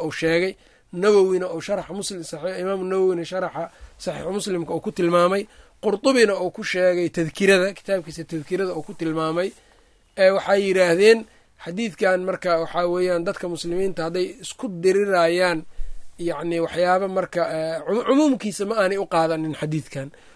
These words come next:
Oo waxay yidhaahdeen cumuumka xadiidkan waxaa laga soo khasisayaa haddii dagaalku laba,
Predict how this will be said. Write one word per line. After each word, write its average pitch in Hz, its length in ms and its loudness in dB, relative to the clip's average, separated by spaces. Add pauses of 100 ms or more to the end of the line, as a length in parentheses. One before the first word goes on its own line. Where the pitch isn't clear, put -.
(140)
Oo 208 120 4
waxay 233 200 6
yidhaahdeen 196 380 6
cumuumka 220 360 2
xadiidkan 214 420 -2
waxaa 190 200 2
laga 202 180 2
soo 202 180 0
khasisayaa 185 680 4 (540)
haddii 185 380 -4
dagaalku 208 640 2
laba, 196 280 2